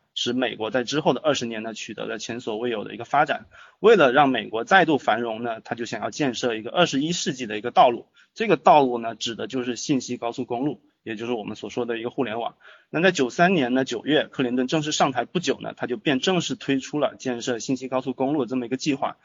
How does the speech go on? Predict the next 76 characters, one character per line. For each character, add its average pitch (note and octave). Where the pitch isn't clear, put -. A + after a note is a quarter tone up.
这 B3+
个 G3+
计 D3+
划 C3
呢， A#2
带 A#2+
来 G#2+
了 A2+
互 -
联 B2
网 A2
和 A2+
计 A2+
算 A2+
机 A#2
行 A2
业 A2+
快 F#3
速 B2+
的 G#2+
一 -
个 G#2
发 A2+
展， G#2+
互 G3
联 E3+
网 C#3+
的 A#2
泡 F3
沫 C#3+
呢， A2+
也 G#2+
就 G#2
这 A2
么 A2
被 A2
吹 C#3+
起 D3
来 G2+
了。 -
在 F#3
这 F#3+
种 C#3+
高 F#3+
确 G#3+
定 F3
性 D#3+
的 B2
政 D3
策 C3+
支 F3
持 A#2
下 A#2
呢， G#2
还 A2+
有 A2
大 A2+
家 A#2
对 B2
这 A#2
个 A2+
信 E3
息 D#3+
技 D#3
术 C#3+
啊， A#2+
改 G#2+
变 B2
世 C3
界 B2+
的 A2+
狂 A2
热 D3
信 C#3
仰 A2
啊， -